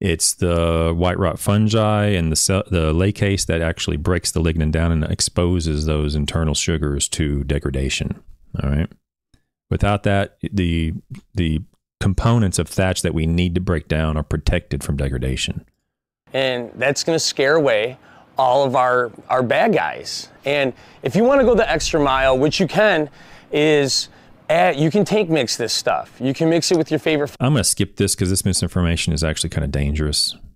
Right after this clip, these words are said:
Speaker 1: So I'm gonna move on to the conclusions. I don't wanna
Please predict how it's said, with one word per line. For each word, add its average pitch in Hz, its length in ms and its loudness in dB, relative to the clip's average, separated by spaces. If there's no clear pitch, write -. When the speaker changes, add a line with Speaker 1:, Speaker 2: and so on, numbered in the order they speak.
Speaker 1:
So - 140 -4
I'm 80 100 0
gonna 76 120 -2
move 69 280 -2
on 69 180 -2
to - 60 -10
the - 100 -6
conclusions. 73 720 -4
I 90 120 -2
don't 73 120 -2
wanna 69 240 -2